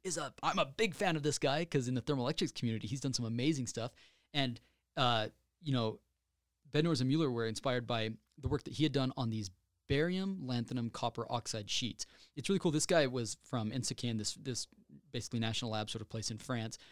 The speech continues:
And he had showed that you can tune the ratio of barium to lanthanum, right, chemically. You can just add different amounts of those, and that will,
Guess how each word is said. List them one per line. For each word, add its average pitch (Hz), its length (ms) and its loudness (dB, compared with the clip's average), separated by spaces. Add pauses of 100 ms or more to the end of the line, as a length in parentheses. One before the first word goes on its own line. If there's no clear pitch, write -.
(440)
And 127 100 2
he 170 120 4
had 202 100 0
showed 190 380 6
that 131 160 0
you 151 160 -2
can 120 240 0
tune 240 400 6
the 143 100 4
ratio 127 440 2
of 92 200 -8
barium 139 460 0
to - 120 -10
lanthanum, 160 560 -2 (600)
right, 120 280 2
chemically. 110 400 2
You 117 120 -2
can 131 120 2
just 120 220 -2
add 135 160 2
different 131 240 -2
amounts 120 160 -2
of 120 60 -2
those, 110 160 -2 (240)
and 127 220 0
that 180 260 0
will, 127 440 2